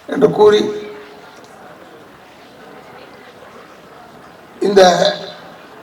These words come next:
இடத்திலே நான் வந்து உட்காருவதற்கு உறுதுணையாக இருந்த மீண்டும் ஒரு முறை அனிதாவிற்கும், ஐயா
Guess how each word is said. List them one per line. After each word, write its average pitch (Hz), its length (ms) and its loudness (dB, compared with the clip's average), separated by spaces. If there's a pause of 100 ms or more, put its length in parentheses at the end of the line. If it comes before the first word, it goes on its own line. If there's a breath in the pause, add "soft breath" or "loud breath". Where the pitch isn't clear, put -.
(100)
இடத்திலே 214 400 4 (100)
நான் 180 220 -2
வந்து 185 140 0 (100)
உட்காருவதற்கு 175 680 0 (880)
உறுதுணையாக 196 480 4
இருந்த 180 200 -6 (100)
மீண்டும் 208 320 2
ஒரு 185 160 -2
முறை 175 240 -6
அனிதாவிற்கும், 185 680 -8 (1400)
ஐயா 190 220 6